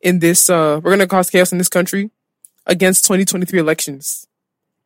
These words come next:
Let's start making this place super, super unbearable." Or something, because you cannot, are you telling me that all these, these people kidnapping these people,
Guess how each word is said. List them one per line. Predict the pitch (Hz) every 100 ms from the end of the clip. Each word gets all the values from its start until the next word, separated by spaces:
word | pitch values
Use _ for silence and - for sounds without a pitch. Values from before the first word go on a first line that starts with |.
| _ - -
Let's | 196
start | - 196
making | 196 - 190
this | 180
place | 185 185
super, | - 190 185
super | 202 185 165
unbearable." | 165 160 143 127 - _ _ - _ _ _ _ _ _ _ _ _
Or | 175 180
something, | - 240 247 196 165
because | 180 262 220 - - _ _ _ _
you | 233 240
cannot, | 302 285 294 _ _ _ _ _
are | 233
you | 349
telling | 339 302
me | 294
that | 220
all | 233
these, | 240 254 190 - _ _ _ _ _ -
these | 196 240 226 -
people | - 254 247
kidnapping | 233 - 214 214 220 233
these | 208 208
people, | - 220 196 175 156